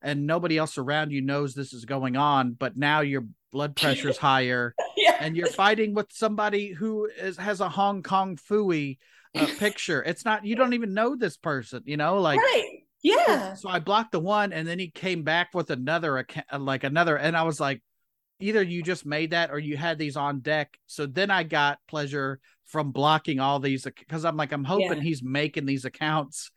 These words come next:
Speaker 2: As
Speaker 1: to
Speaker 2: you
Speaker 1: come after
Speaker 2: go,
Speaker 1: me, and I'm just gonna
Speaker 2: <laughs> yeah.
Speaker 1: block 'em," you know, <laughs> like
Speaker 2: So funny. I, I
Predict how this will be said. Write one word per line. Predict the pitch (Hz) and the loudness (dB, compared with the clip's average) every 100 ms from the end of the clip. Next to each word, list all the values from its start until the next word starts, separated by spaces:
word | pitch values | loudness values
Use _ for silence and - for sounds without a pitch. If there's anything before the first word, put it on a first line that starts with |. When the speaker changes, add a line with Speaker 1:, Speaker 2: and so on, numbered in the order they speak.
| _ - | _ 2
Speaker 2:
As | 208 | 6
Speaker 1:
to | 240 | 6
Speaker 2:
you | 247 | 6
Speaker 1:
come | 165 | 8
after | 190 214 233 | 10 10 8
Speaker 2:
go, | |
Speaker 1:
me, | 170 175 | 4 2
and | 202 208 | 4 4
I'm | 208 | 2
just | 233 | 0
gonna | - 254 | 4 4
Speaker 2:
<laughs> | |
yeah. | 202 | 6
Speaker 1:
block | 226 277 302 180 | 8 8 6 4
'em," | 127 131 | 0 -4
you | 160 170 | -4 0
know, | 165 | 2
<laughs> | 240 285 160 - | 4 4 2 -2
like | 220 _ - - - - - - | -4 _ -20 -18 -18 -16 -16 -12
Speaker 2:
So | - - - 427 | -6 -4 0 2
funny. | 427 - 330 381 202 - - _ 285 | 2 0 0 2 0 -6 -20 _ 2
I, | 320 415 - - | 4 4 0 -2
I | 302 440 349 | 2 4 4